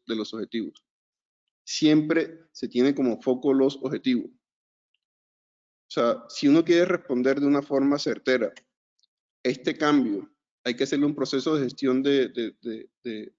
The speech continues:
de, de cambios, la mejor respuesta, ¿cuál es? ¿Impacta los objetivos? Si es así, pues hay que hacerle, obviamente, el proceso de gestión de cambios. Más que cumplir con una norma, más que cumplir po-, con una certificación,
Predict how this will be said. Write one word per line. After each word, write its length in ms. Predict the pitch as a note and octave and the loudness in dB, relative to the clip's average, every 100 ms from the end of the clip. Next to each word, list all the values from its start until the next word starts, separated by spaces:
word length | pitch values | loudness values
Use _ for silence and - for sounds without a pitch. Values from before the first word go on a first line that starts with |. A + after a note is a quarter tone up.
| _ | _
de, 140 | A2+ F#2+ _ | -14 -14 _
de 220 | - G2 F#2+ | -10 -10 -2
cambios, 440 | B2+ C#3+ D#3+ D#3+ _ _ _ _ _ | 0 0 -2 -6 _ _ _ _ _
la 180 | C3+ C3+ | 0 2
mejor 420 | B2 A#2+ C#3 E3+ | 4 2 2 2
respuesta, 420 | D#3+ D#3 D3 - | 0 0 -2 0
¿cuál 220 | C#3+ C3+ C3+ | 0 2 2
es? 260 | C#3+ - _ _ _ | -2 -8 _ _ _
¿Impacta 500 | C3 A#2 - C#3+ D#3+ | 0 2 2 0 0
los 180 | E3 D#3+ | 0 0
objetivos? 560 | C#3+ - D4+ F4 - _ _ _ _ _ _ _ _ _ _ _ _ | -4 -2 0 0 -2 _ _ _ _ _ _ _ _ _ _ _ _
Si 160 | - B2+ | 0 2
es 60 | |
así, 400 | C#3+ D3 F3 E3+ - _ _ _ _ _ | 2 2 0 -2 -6 _ _ _ _ _
pues 340 | D3+ B2+ - _ | -4 -4 -6 _
hay 200 | C#3+ C#3+ | -2 -2
que 140 | C#3+ E3+ | 0 -2
hacerle, 500 | C#3+ D3 D3 D3 D3 | 0 0 2 -2 -2
obviamente, 560 | B2+ B2 C3+ C3 B2+ C3+ | -6 -2 0 0 -2 -4
el 100 | C3+ | -6
proceso 420 | A2 - A#2+ C#3 | -8 -6 -6 -2
de 100 | C3+ | -4
gestión 460 | G#2+ - A#2+ A#2+ B2 | -4 -4 -2 0 -2
de 160 | A#2+ | -2
cambios. 580 | C3+ C3+ A#2+ F#2 - - _ _ _ _ _ _ _ - | 0 0 -2 -6 -10 -20 _ _ _ _ _ _ _ 0
Más 320 | B2 C#3+ E3+ | 4 4 4
que 160 | F#3+ F3 | 0 0
cumplir 560 | D3+ D3+ D3 A#2+ - _ | 0 2 0 0 -6 _
con 180 | - A#2+ | -6 -2
una 180 | C3+ D3+ | 0 2
norma, 440 | C#3+ C#3 B2+ A2+ | 2 2 0 -4
más 200 | G#2+ C3 | -2 -2
que 140 | - D#3 | -2 -4
cumplir 380 | C#3 C#3+ C#3+ C#3 | -4 -2 -4 -4
po-, 180 | B2 | -8
con 160 | - B2 | -6 -4
una 120 | C#3 | -4
certificación, 880 | - D#3+ - C3 C#3 G#2 C3+ D#3 - | -6 -10 -10 -14 -12 -8 -6 -6 -8